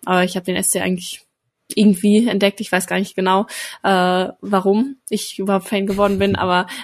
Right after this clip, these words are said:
Speaker 1: als sie damals in der zweiten Liga waren und dann ab-, äh, und dann aufgestiegen sind, ja, und mein erstes Spiel von den S-C-Männern war aber auch ein Auswärtsspiel in Hamburg,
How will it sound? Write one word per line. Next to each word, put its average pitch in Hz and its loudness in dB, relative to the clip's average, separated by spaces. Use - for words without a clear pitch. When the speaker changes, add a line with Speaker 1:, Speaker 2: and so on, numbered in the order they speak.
Speaker 1:
als 190 -2
sie 196 -2
damals 180 0
in 175 -4
der 180 0
zweiten 180 -2
Liga 190 2
waren 185 2
und 180 -4
dann 175 -2
ab-, - -6
äh, 190 4
und 185 0
dann 180 0
aufgestiegen 202 -4
sind, 196 -2
ja, 208 -2
und 180 -6
mein 202 -4
erstes 196 -6
Spiel - -10
von 196 -8
den 165 -8
S-C-Männern 190 -6
war 175 -6
aber 190 -8
auch 185 -12
ein 185 -12
Auswärtsspiel - -12
in 190 -6
Hamburg, 180 -6